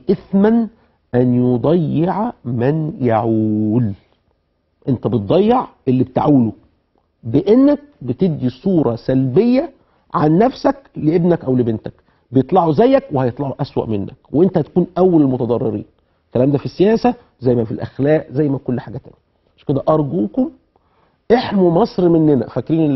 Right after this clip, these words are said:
الراجل، آه، الشاويش عطية وإسماعيل ياسين، لما إسماعيل ياسين كان بيسوق الطيارة وهو ما بيعرفش يسوق، فالشاويش عطية كان بيقول إيه؟ "يا رب ما تجعل نهاية، نهايتي على إيده". أنا بقول أهو، "يا رب ما تجعل نهاية مصر على إيدينا".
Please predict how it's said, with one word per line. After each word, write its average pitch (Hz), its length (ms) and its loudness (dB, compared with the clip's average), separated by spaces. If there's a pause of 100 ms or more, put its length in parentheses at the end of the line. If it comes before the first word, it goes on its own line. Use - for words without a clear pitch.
الراجل، 135 400 -2
آه، 120 220 -8 (440)
الشاويش 127 360 -2
عطية 135 460 0 (380)
وإسماعيل 117 540 -2
ياسين، 147 380 0
لما 117 120 0
إسماعيل 123 240 -2
ياسين 151 160 -2
كان 123 140 0
بيسوق - 200 -4
الطيارة 139 340 2
وهو 131 80 0
ما 147 60 0
بيعرفش 143 260 -2
يسوق، - 240 -4 (540)
فالشاويش 151 300 -2
عطية 147 160 0
كان 143 160 0
بيقول 143 160 0
إيه؟ 143 220 2 (480)
"يا 139 100 4
رب 151 220 2
ما 139 120 0
تجعل 135 340 -2
نهاية، 127 440 0
نهايتي 190 580 0
على 156 240 2
إيده". 131 240 2 (680)
أنا 131 100 2
بقول 185 180 4
أهو، 233 280 4
"يا 127 120 -2
رب 170 220 0
ما 143 120 0
تجعل 175 300 0
نهاية 196 280 2
مصر 226 400 -2
على 165 160 2
إيدينا". 147 360 2